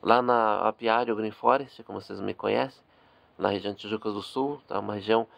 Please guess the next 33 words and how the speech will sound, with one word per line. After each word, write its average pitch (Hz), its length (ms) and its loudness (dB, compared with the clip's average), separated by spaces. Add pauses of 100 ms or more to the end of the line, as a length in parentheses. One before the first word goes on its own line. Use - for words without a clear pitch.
(440)
que 123 200 0
tá 104 120 -4
agora 104 300 2
nesse 110 140 -8
período 107 240 -2
tão 107 180 -4
difícil - 400 -8
pra 107 80 -14
tirar 95 260 0
mel, 104 300 -2 (640)
por 104 100 2
incrível 104 320 -2
que 104 100 -16
pareça, 107 480 -2
agora 101 240 2
tá 98 220 -4
começando 101 480 -4
a - 20 -6
vir 117 140 -2
algumas 98 300 -8
floradas. 101 580 -6 (760)
Então 107 200 0
vamos 113 320 -2
ver 110 160 0
aí 104 80 0
como 95 180 -8
é 98 60 -4
que, 90 160 -14
como 95 160 -8
é 95 60 -4
que - 100 -16
vai 95 200 -6
ser, - 280 -12